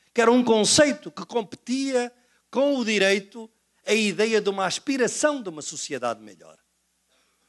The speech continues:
Mas a utopia foi ficando para trás, porque realmente o direito estava mais adequado à ideologia do individualismo burguês, da sociedade burguesa,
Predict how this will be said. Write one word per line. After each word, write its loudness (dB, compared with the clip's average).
Mas -4
a 0
utopia -4
foi -10
ficando -12
para -8
trás, -6
porque -6
realmente 2
o 0
direito 2
estava -2
mais -2
adequado 0
à 0
ideologia -2
do -4
individualismo -4
burguês, -6
da -4
sociedade 2
burguesa, 0